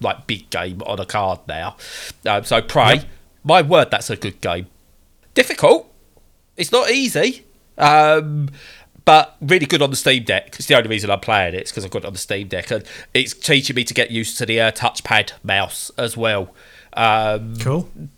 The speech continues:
Speaker 1: That's gonna be a game changer down the line for me, I think, once I get used to it.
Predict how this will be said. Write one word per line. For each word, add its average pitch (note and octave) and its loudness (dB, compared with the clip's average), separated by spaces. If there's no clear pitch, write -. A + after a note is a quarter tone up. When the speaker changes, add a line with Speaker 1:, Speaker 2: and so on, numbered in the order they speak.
Speaker 1:
That's - -2
gonna C3 0
be A#2 0
a G#2 0
game G#2+ -4
changer F#2 -6
down G2 -2
the G2 -8
line F#2 -4
for G2 -12
me, F#2 -6
I F2 -8
think, G2 -10
once G2 -8
I G2+ -6
get G2 -8
used F#2 -10
to F2+ -8
it. G#2 -6